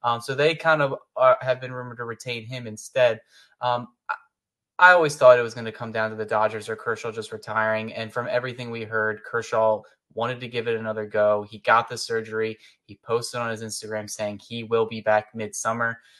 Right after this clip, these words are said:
Um, and, you know, I said, you know, it kinda did the deal that I was kind of alluding to that I thought he would sign, which was something that was relative to a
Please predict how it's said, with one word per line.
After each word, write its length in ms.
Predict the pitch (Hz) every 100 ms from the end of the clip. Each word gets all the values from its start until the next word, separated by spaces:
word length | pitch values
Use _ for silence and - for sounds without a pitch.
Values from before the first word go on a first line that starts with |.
| _
Um, 300 | - 117 110 - -
and, 100 | 139
you 80 | 139
know, 260 | 139 135 -
I 140 | - 147
said, 320 | 185 165 117
you 140 | 117
know, 240 | 123 131 139 _ _
it 160 | 139 139
kinda 320 | 131 131 147
did 180 | 147 147
the 60 |
deal 260 | 139 127 147
that 120 | 143
I 100 | 131
was 120 | 131 131
kind 220 | 131 135
of 140 | 123 _ _ -
alluding 420 | 120 110 135 143
to 200 | 151 156
that 140 | 143 123
I 100 | 117
thought 340 | - 117 127
he 80 | 143
would 220 | 139 147
sign, 400 | - 151 160 170
which 200 | 131 -
was 140 | - -
something 300 | 123 131 123
that 240 | 120 117
was 220 | 120 110
relative 440 | 117 117 - 123 -
to 300 | 120 117 117
a 160 | 110 110